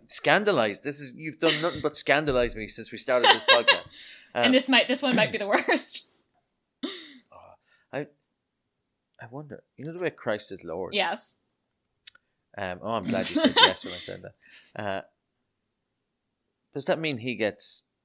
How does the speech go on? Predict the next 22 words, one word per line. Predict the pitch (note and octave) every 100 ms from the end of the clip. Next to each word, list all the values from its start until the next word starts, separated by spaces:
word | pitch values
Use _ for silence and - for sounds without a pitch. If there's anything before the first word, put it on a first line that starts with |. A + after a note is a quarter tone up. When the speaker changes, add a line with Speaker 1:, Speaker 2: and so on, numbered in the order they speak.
| _ _ _ _ -
Speaker 1:
highest | G#2 G2 -
prima | - G#2 F#2+
Speaker 2:
<laughs> | F2+
Speaker 1:
nocta | - - A#4 - F#4
Speaker 2:
Oh, | F4 -
Speaker 1:
of | C4+
Speaker 2:
God. | A3+ G#3 G#3+ E3
Speaker 1:
every | -
woman | F#3 F3+ F3
he |
gets | F3+ G3+
Speaker 2:
Well, | F4+ G#4+ -
Speaker 1:
married? | F#3+
Speaker 2:
actually, | D#5+ - - A3 F3
it's | F#3+ - -
so, | - D#4 D4 C#4+ F#4+ - - _ _ _ -
<laughs> | - - - - _ -
um, | C#4 C4+ C4 C4 C4
not | D#4 E4+ -
that, | G#3+ C#3 - - _
but | C#4 F#3+ A#2+ - - - - _ _
the | - G3 B3 A#3+ A#3 A3+ A3+